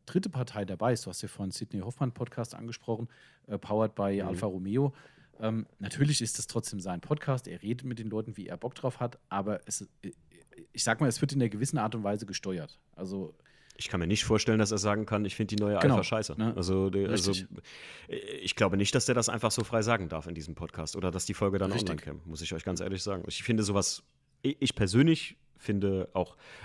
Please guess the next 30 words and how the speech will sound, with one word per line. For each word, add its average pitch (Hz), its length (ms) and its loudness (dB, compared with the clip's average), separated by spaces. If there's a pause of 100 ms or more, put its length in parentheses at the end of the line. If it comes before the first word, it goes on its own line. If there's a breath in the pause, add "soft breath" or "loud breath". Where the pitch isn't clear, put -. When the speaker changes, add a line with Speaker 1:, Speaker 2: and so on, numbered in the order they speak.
Speaker 2:
ähm, 87 720 2
ich, - 180 -4
es - 120 -4
gibt - 140 0
von 101 320 2
einer 98 220 2
gewissen, 98 420 2
äh, 87 280 -2
Autofachzeitschrift, 131 1080 -4
Speaker 1:
Mhm. 101 60 -8 (140)
Speaker 2:
ja, 120 140 -10 (420 loud breath)
gibt's - 300 0
diverse 113 480 4
Podcasts - 560 -2
und 107 140 -6
da 107 260 2
hab 98 140 -6
ich 113 120 -2
auch - 60 -8
immer, 117 400 0
äh, 107 240 -2
wirklich 110 180 -6
so 98 100 -4
reingehört 92 840 2
und 101 100 -2
muss 104 140 -2
mir 120 80 0
immer 110 140 2
so 104 100 -2
sagen, 101 300 -2